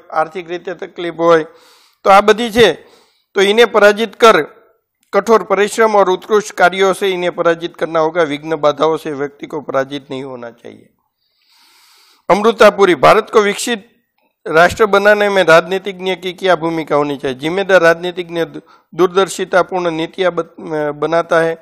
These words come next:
મહાત્મા ગાંધી ને નિષ્ઠા કે રાજનીતિક સિદ્ધાંતો કો સત્ય, અહિંસા તથા નિસ્વાર્થ ભાવના મેં ઢાલને હુએ બ્રિટિશ શાસકો કે વિરુદ્ધ અપની લડાઈ છેડી.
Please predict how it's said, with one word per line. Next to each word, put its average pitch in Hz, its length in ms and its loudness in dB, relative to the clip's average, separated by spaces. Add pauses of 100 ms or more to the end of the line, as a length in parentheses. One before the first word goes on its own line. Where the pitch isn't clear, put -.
(200)
મહાત્મા 151 400 0
ગાંધી 160 320 -4
ને 156 120 -6
નિષ્ઠા 151 360 -8
કે 151 160 -8
રાજનીતિક 143 500 -6
સિદ્ધાંતો 147 520 -8
કો 151 140 -12
સત્ય, 156 360 -10
અહિંસા 147 400 -8
તથા 135 300 -12 (560)
નિસ્વાર્થ 185 480 2
ભાવના 165 420 2
મેં 156 220 -4
ઢાલને 139 300 -2
હુએ 147 240 -6
બ્રિટિશ 156 420 -12
શાસકો 165 280 -10
કે 147 140 -14
વિરુદ્ધ 135 380 -10
અપની - 280 -12
લડાઈ 131 300 -6
છેડી. 117 240 -16